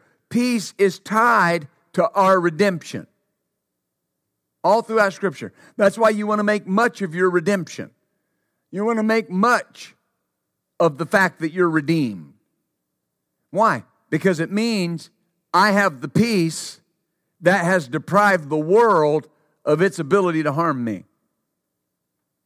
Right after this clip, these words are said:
That's what it means. If you're redeemed, the world has been deprived of its ability to harm you.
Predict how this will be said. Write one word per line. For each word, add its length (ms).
That's 180
what 140
it 80
means. 420
If 260
you're 300
redeemed, 800
the 160
world 720
has 240
been 220
deprived 800
of 120
its 160
ability 400
to 100
harm 300
you. 200